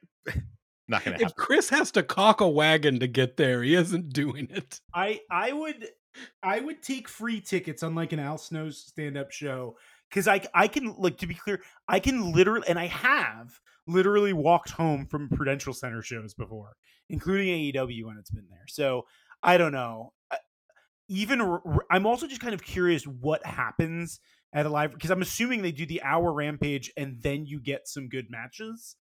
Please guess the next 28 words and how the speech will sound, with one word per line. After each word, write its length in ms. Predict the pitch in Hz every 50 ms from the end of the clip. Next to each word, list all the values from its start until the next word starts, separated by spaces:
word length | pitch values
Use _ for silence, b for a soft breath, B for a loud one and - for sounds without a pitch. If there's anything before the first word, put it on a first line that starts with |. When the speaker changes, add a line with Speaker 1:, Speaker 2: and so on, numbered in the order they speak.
| _ _ _ _ _ _ _ _ _ _
Speaker 3:
So 200 | - - 175 170
I'm, 120 | 165 165 170
I'm 180 | - 160 170 180
assuming 400 | 175 170 - - 185 190 190 175
it's 80 | - -
just 140 | 160 -
kind 140 | - - 165
of 60 | 160
like, 160 | 151 151 147 -
"Oh, 140 | - 202 175
just 240 | 131 147 156 - -
come 280 | - - 165 170 165 -
after 300 | - 131 139 131 - 170
<laughs> 0 |
Rampage 560 | 139 117 180 170 - - - - 208 226 196 226
is 100 | 196 208
over 440 | 220 220 214 208 226 233 240 233 B B B B B
and 160 | 226 170 170
watch 300 | 160 160 165 165 - -
the 120 | 131 147 135
rest." 520 | 120 120 135 180 214 - - - - - _ _ _ _ _ _ _ _ -
Or 260 | 220 277 330 349 349
Speaker 2:
I'm 60 | -
Speaker 3:
fuck, 260 | - - - 240 269
Speaker 2:
worried 220 | 208 196 190 180 175
Speaker 3:
man. 100 | 156 156
Speaker 2:
that 100 | 160 - - -
you, 200 | 156 170 175